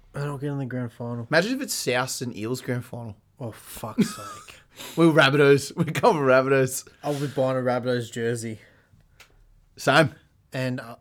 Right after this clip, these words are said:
Speaker 1: I fucking hate Rabbitohs too, so.
Speaker 2: Oh, I tipped Rabbitohs on the first pod, so I'll be tuning them home.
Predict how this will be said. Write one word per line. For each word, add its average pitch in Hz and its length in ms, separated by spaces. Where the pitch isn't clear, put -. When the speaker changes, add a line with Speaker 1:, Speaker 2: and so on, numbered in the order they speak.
Speaker 1:
I 117 100
fucking 117 340
hate 120 180
Rabbitohs 120 440
too, 139 260
so. 110 420
Speaker 2:
Oh, 127 200
I 139 60
tipped 147 180
Rabbitohs 131 360
on 127 80
the 123 80
first 127 300
pod, 135 260
so 131 440
I'll 131 100
be 135 100
tuning 135 260
them 139 200
home. 147 100